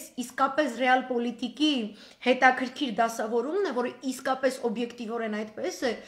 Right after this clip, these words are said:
որ մեզ պետք է սթափ և զգոն պահի, և մենք հասկանանք, թե ինչու մենք չենք կարող այս պահին շուռ գալ ու ասել. «Օ, Պոմպեոն մեզ ասեց այս ինչ բանը,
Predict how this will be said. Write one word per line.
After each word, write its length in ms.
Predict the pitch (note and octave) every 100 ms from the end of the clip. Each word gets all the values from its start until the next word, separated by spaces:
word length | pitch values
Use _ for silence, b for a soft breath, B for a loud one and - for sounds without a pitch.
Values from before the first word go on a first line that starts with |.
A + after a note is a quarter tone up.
| B B -
որ 220 | A3+ C4+
մեզ 220 | C#4+ F#4
պետք 360 | - C#4 D#4+ -
է 100 | D4+ C4 A#3 - -
սթափ 680 | - - - C#4+ F4 - -
և 240 | A3 A#3 G#3
զգոն 420 | - B3+ C#4 E4+
պահի, 360 | D#4 E4+ E4 F4+ B B B B
և 300 | A3 C4+ B3+
մենք 220 | C#4 C#4+
հասկանանք, 600 | A3 C4+ C4+ C4+ C4+ A#3
թե 140 | A3+ B3 B3+
ինչու 440 | C4 C4+ - F4 F4+
մենք 460 | C4 C4+ D4 A4 -
չենք 400 | - D4 C4 B3
կարող 540 | - G3+ G#3 A#3 F#4+ - -
այս 260 | A#3 A3 -
պահին 580 | - F3+ F#3+ G3+ G3 E4 A4 - B B B B
շուռ 340 | - D#4+ E4
գալ 220 | D4+ F#4+
ու 80 | D#4+
ասել. 280 | D4+ D#4 D4+ -
«Օ, 160 | - F#4+ A#4+ A#4+ A4
Պոմպեոն 520 | G#4+ F#4+ F#4+ G4+ G#4 F4+
մեզ 200 | F#4+ E4
ասեց 340 | F4 F#4+ -
այս 140 | D#4 D4
ինչ 160 | D4 A#3+
բանը, 480 | G#3 G4 A4+ G4+